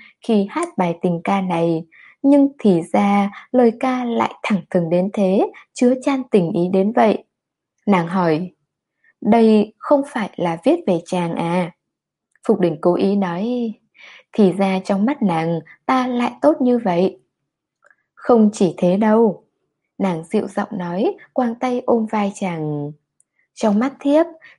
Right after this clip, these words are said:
chàng không chỉ tốt như vậy đâu." Phục Đình đưa tay kéo nàng xuống, đè sau cổ nàng, mặt cúi xuống, chặn môi nàng. Chàng cũng nhìn nàng như thế. Chiều hôm ấy,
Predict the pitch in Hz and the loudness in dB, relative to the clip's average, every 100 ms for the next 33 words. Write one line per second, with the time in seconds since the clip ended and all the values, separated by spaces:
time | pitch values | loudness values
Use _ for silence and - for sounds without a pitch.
0 | - 240 214 214 285 277 277 208 156 - | -8 -4 -4 -2 0 0 -2 -4 -4 0
1 | 269 - 233 220 214 214 208 202 226 214 | 0 0 -2 -2 0 -2 0 0 2 0
2 | - _ _ _ _ _ _ _ _ _ | -4 _ _ _ _ _ _ _ _ _
3 | - 220 175 165 156 214 208 202 196 196 | 0 0 0 -4 -4 -2 -2 -4 -6 -4
4 | 190 - - 220 92 262 262 175 - 185 | -6 -8 -6 -2 -2 -2 -4 -6 -4 -2
5 | 180 269 - - 214 226 214 240 269 262 | 0 -2 -6 -8 -2 0 0 -2 -4 0
6 | 180 165 165 165 165 160 - _ 220 202 | -2 -2 -8 -8 -8 -10 -20 _ -6 -6
7 | - - 180 185 - 202 175 254 - _ | -8 -4 -2 -2 -4 -4 -2 -4 -8 _
8 | - 233 - 196 202 196 185 170 160 156 | -8 -8 -6 -2 0 0 -2 -4 -6 -6
9 | 151 _ _ _ _ _ _ _ _ _ | -8 _ _ _ _ _ _ _ _ _
10 | _ _ _ _ - 190 165 156 208 262 | _ _ _ _ -2 -2 -2 -2 0 2
11 | 247 175 160 180 196 202 180 202 427 - | 2 0 -2 -2 0 0 -2 0 -2 -6
12 | _ _ _ _ - 202 190 202 196 180 | _ _ _ _ 0 2 4 0 0 0
13 | 220 440 | 0 0